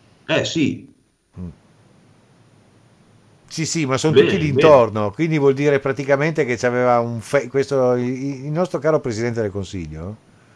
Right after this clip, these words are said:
Speaker 2: in
Speaker 1: C'è un
Speaker 2: passato,
Speaker 1: feudo.
Speaker 2: aveva, aveva un feudo che racchiudeva due o tre comuni diversi.
Speaker 1: T'ha detto Cotiche.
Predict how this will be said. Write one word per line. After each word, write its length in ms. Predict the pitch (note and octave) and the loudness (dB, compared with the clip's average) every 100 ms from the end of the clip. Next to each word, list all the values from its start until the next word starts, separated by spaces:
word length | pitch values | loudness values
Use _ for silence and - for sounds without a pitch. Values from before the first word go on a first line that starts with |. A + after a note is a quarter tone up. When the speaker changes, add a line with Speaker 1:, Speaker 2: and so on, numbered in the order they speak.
| _ _ | _ _
Speaker 2:
in 180 | D3 C#3 C3+ | -4 2 4
Speaker 1:
C'è 140 | - | 6
un 140 | E3 E3 | 4 4
Speaker 2:
passato, 0 | |
Speaker 1:
feudo. 600 | - A2 G2 A#2+ F#2 G2 - - _ - _ _ _ | 2 2 2 -2 -4 -6 -8 -20 _ -20 _ _ _
Speaker 2:
aveva, 440 | - A2+ D#3 B2+ - | -4 2 4 4 0
aveva 400 | B2+ C#3 C#3+ C3+ | 0 4 6 6
un 140 | E3 | 4
feudo 840 | - C#3 A#2+ A#2+ C3 D3 D#3+ D#3 - _ _ _ _ _ _ _ _ | 2 4 6 4 4 4 4 2 -8 _ _ _ _ _ _ _ _
che 140 | B2+ | 0
racchiudeva 680 | C3 C3 D3+ B2 B2 C3+ C3+ | 2 2 0 2 4 6 4
due 220 | A#2 B2+ | 4 2
o 40 | B2 | 2
tre 140 | A2 | -2
comuni 340 | G#2 G2+ A2 G2+ | -4 -6 -6 -6
diversi. 680 | F2+ B2 G#2+ D#2+ - D#2 D2+ _ _ _ _ _ _ _ _ _ _ | 0 0 0 -4 -14 -16 -16 _ _ _ _ _ _ _ _ _ _
Speaker 1:
T'ha 160 | - | -6
detto 320 | G#2 C3+ A#2+ - | 2 4 4 0
Cotiche. 720 | - G2 - E2+ - - | 4 4 4 -10 -14 -18